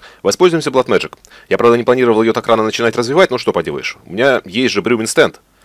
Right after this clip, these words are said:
если вы помните. Он стоял сверху на втором этаже, и маги любезно его оттуда не забрали. Единственное, что куда вот я его дел. Вот он. Хм, быстро нашел. Удивительно.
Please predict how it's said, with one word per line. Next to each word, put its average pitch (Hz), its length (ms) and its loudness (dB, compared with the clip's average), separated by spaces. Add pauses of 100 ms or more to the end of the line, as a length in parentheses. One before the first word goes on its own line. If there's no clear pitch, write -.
(300)
если 90 200 -4
вы 87 80 -4
помните. 78 340 -6 (460)
Он 101 260 -4
стоял 101 340 2
сверху 98 320 -2
на 76 80 -12
втором 90 240 -2
этаже, 135 320 -2 (720)
и 196 160 -4
маги 147 280 0
любезно 127 380 2
его 110 320 4
оттуда 107 280 -4
не 104 60 -6
забрали. 92 480 0
Единственное, 113 360 -6
что - 140 -10
куда 107 200 0
вот 92 140 0
я 135 120 4
его 151 160 4
дел. 147 280 0 (1000)
Вот - 160 -2
он. - 80 -14 (720)
Хм, - 140 -12
быстро 156 360 -4
нашел. - 300 -2 (1080)
Удивительно. 95 440 -10